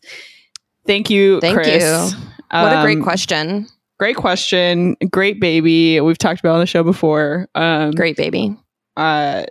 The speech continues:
Speaker 1: or Agatastasia, as we re-, refer to her on this show,
Speaker 2: <laughs>
Speaker 1: um, is, you know, very cute. Um,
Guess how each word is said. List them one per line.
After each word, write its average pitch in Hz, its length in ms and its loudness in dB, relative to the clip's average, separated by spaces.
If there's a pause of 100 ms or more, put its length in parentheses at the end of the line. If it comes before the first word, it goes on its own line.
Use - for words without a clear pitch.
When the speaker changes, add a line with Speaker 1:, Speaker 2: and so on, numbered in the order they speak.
(260)
Speaker 1:
or 156 220 -2
Agatastasia, 165 760 2
as 165 280 2
we 160 100 2
re-, 165 140 4 (100)
refer 170 320 0
to 185 100 2
her 190 280 2
on 240 160 0
this 330 220 2
show, 180 360 2 (260)
Speaker 2:
<laughs> - 280 -10
Speaker 1:
um, 165 500 0
is, 190 320 -2
you 202 120 0
know, 165 340 0
very 226 240 0
cute. 165 340 0 (480)
Um, 254 400 0